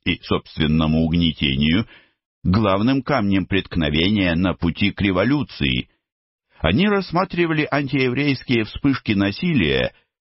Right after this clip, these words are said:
как выражение гнева толпы, знаменующее изменение в сознании, которое направит массы к революции и приведёт к падению режима.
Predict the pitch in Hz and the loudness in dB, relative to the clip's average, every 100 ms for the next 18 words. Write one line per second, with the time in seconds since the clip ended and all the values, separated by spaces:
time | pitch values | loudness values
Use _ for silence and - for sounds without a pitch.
0 | _ - 98 95 98 98 92 110 110 107 | _ -4 -2 0 0 0 0 2 2 0
1 | 87 87 98 113 113 87 82 - 76 65 | 0 0 2 2 0 0 -2 -2 -4 0
2 | 104 92 90 87 78 98 123 117 - 104 | -2 0 2 2 2 2 2 0 -2 0
3 | 95 78 - 117 101 95 92 98 98 95 | 0 0 -2 -2 0 2 2 2 2 0
4 | 78 - 76 73 85 110 117 110 95 82 | -2 -2 -4 -2 0 2 2 0 0 -2
5 | 87 87 85 82 82 90 90 85 - 90 | 0 0 2 0 -2 0 -2 -2 -2 -2
6 | - 95 87 110 107 90 85 135 190 - | -2 -4 -2 0 0 2 2 2 0 -2
7 | 151 123 104 107 104 101 120 - - 127 | 0 2 0 -2 0 -2 -2 -6 -4 -2
8 | 104 107 98 92 87 85 85 69 113 185 | 2 2 2 2 2 2 0 0 0 0
9 | 104 | -2